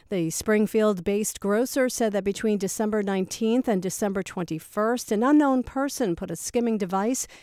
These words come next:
at its stores, mostly in the western part of the state. Big Y officials say all store terminals have since been inspected.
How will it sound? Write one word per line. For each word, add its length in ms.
at 100
its 160
stores, 480
mostly 640
in 160
the 100
western 520
part 200
of 60
the 100
state. 520
Big 220
Y 220
officials 840
say 320
all 240
store 380
terminals 640
have 200
since 380
been 200
inspected. 680